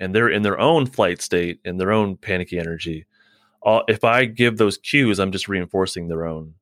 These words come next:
flight energy. So I, to co-regulate, it's, it's essential that we are first self-regulated before we co-regulate, right? And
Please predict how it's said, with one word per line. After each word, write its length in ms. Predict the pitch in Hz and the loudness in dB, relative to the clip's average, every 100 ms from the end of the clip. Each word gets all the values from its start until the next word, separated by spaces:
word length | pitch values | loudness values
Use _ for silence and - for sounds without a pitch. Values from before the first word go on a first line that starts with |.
| _ _ _ | _ _ _
flight 320 | - 95 85 | -2 0 0
energy. 400 | 76 73 50 - - _ _ _ _ _ - - - - - | -2 -6 -8 -12 -16 _ _ _ _ _ -20 -20 -18 -18 -10
So 320 | - 131 117 113 - 92 - - | 0 4 4 2 -6 -12 -6 -2
I, 120 | 127 - _ - - | -2 -2 _ -18 -14
to 80 | - | -4
co-regulate, 580 | - 135 131 120 120 - | 2 4 6 4 4 0
it's, 160 | 110 - | -4 -4
it's 100 | - | -2
essential 800 | 110 - 123 131 95 85 80 - _ - | 0 2 2 2 2 0 -4 -18 _ -6
that 200 | 104 95 | 0 2
we 120 | 101 | 4
are 100 | 98 | 2
first 320 | - 104 92 | 4 2 2
self-regulated 640 | - 98 98 87 90 85 82 | 2 2 2 2 2 0 -2
before 420 | 92 - 101 95 | -6 0 4 4
we 400 | 87 85 82 80 _ _ _ _ _ - | 2 -4 -6 -10 _ _ _ _ _ -6
co-regulate, 560 | 101 90 78 71 57 - _ _ _ _ _ _ _ _ _ _ _ | -2 -2 -4 -10 -12 -18 _ _ _ _ _ _ _ _ _ _ _
right? 280 | 107 95 95 _ _ _ - | 2 2 2 _ _ _ 2
And 320 | 127 127 | 4 4